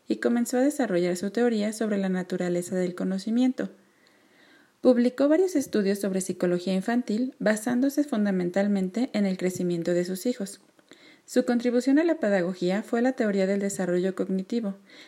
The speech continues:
que explica cómo los niños construyen un modelo mental del mundo,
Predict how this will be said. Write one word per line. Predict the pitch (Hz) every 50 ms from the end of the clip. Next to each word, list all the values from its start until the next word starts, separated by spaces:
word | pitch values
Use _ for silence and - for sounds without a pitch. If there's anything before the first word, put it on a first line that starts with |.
| _ _ -
que | 233 233
explica | 233 226 - - 254 262 - 330 339 339
cómo | - 254 247 262
los | 254 240 240 240
niños | 240 226 208 196 214 226
construyen | - - 240 247 - - - 226 214 190 196 202 208 - -
un | 220 240 262
modelo | 285 294 294 247 226 233
mental | 233 220 202 175 175 - 180 185 220 - - -
del | 190 202 202 220
mundo, | 240 262 262 247 214 208